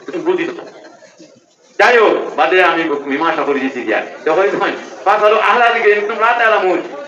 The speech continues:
বিজ্ঞ মানুষের জিজ্ঞাসা করে, শুধু আইন জানে সাধারণ মানুষের জিজ্ঞাসা করিও না। যাই হোক, যে এই যে আমরা সতেরো আওরত, আজ হয়ে দিলে বেটাই তো না, বিটিয়ার করতে দেখা হারাম, দেখানিও হারাম।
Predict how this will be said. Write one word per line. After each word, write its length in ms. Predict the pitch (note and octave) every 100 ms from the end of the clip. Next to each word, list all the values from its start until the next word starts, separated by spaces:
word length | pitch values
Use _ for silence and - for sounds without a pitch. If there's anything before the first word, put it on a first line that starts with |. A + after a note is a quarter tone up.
| -
বিজ্ঞ 320 | G3+ G#3 -
মানুষের 300 | D#4 C#4 C#4
জিজ্ঞাসা 260 | G#3+ A3 A3
করে, 180 | G3+
শুধু 160 | F3+ F#3
আইন 160 | F3 F3
জানে 180 | F3 E3+ D#3
সাধারণ 200 | E3+ E3
মানুষের 300 | D#3 D3+ C3+
জিজ্ঞাসা 260 | B2 B2+
করিও 220 | A#2+ A#2 G2+
না। 120 | G2+
যাই 300 | D3 D3+ C3+
হোক, 140 | A#2 - - - -
যে 80 | E3+
এই 220 | F#3 G#3
যে 120 | A3+ A#3+
আমরা 200 | A3+ G#3+
সতেরো 300 | G#3 G#3+ A#3+
আওরত, 440 | A#3 A#3 - E3 - - - - - -
আজ 100 | D#3+
হয়ে 200 | F3+ A#3
দিলে 200 | A3+ A#3
বেটাই 300 | F#3+ F#3+ A3+ -
তো 160 | B3+ B3+
না, 200 | A3 A3
বিটিয়ার 240 | B3 A#3+
করতে 200 | A3+ A3+
দেখা 220 | A3+ G#3 F#3
হারাম, 380 | F3 E3+ D#3+ -
দেখানিও 360 | A#3+ A#3 A#3+
হারাম। 540 | G3 F3 E3 D3 -